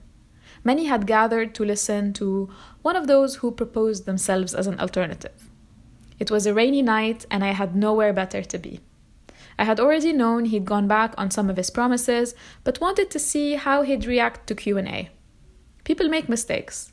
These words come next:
and even when they don't, they might have a good reason for changing their minds. So, in that spirit, I was able to sit down with him one-on-one to probe his logic on big questions I feel strongly about,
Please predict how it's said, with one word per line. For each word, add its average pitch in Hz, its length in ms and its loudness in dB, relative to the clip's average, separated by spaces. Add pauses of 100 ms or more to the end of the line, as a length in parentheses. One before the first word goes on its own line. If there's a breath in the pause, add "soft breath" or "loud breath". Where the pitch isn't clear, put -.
and 220 200 0
even 294 300 0
when 269 140 2
they 247 120 4
don't, 202 460 -2 (340 loud breath)
they 247 100 6
might 330 280 0
have 302 160 0
a 294 40 6
good 254 220 0
reason 254 300 2
for 233 160 -2
changing 208 440 0
their 190 140 2
minds. - 440 -6 (640 soft breath)
So, 285 360 4 (260 loud breath)
in 208 120 0
that 240 200 2
spirit, 208 540 0 (120)
I 233 80 4
was 240 140 2
able 294 240 0
to 285 100 -4
sit 220 200 -2
down 220 260 2
with 208 160 -2
him 196 400 -2
one-on-one 240 800 0
to 262 100 -4
probe 302 240 2
his 254 180 -4
logic 214 600 2
on 214 340 2
big 302 180 -2
questions 220 520 -2
I 214 100 2
feel 233 160 -4
strongly 214 460 0
about, - 400 -8